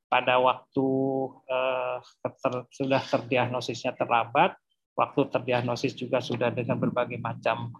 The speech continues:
eh, penyulit, ditambah lagi dalam pengelolaannya yang bisa mencapai target, eh, kendali gula darah baik itu nggak nyampe tiga puluh persen.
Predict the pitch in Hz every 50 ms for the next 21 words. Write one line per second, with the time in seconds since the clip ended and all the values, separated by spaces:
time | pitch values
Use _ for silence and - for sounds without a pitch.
0 | _ - 127 127 123 123 120 120 - _ - 117 110 113 120 139 180 202 - -
1 | _ - - _ _ _ _ - 120 - 127 120 120 117 117 117 120 120 110 110
2 | 113 170 170 135 123 117 120 120 117 120 117 131 120 120 117 120 113 110 104 -
3 | - 113 110 - 135 156 180 190 160 139 135 131 127 120 117 117 113 - - -
4 | - - 120 113 - - 104 - - 113 110 - - 120 120 120 113 113 - 120
5 | 113 - _ _ _ _ - 123 123 123 123 123 120 117 - 120 120 117 113 113
6 | 110 113 110 127 117 113 113 120 110 107 104 - - 110 131 - - 190 190 -
7 | _ - - - - - - 123 113 110 117 113 117 151 147 - 120 104 127 117
8 | 117 - 127 117 - - - - - - - 123 117 110 107